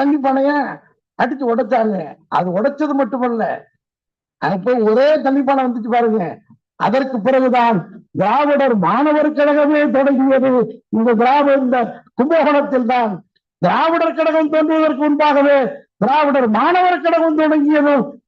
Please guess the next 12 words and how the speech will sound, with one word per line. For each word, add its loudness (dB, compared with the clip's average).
இங்குதான், 0
இங்க 2
இந்த -2
கண்ட 0
களம்தான். -2
நீங்க -2
நல்லா -4
நீங்க 0
யோசிச்சு -2
பாருங்க, -4
எவ்வளவு 0
பெரிய -2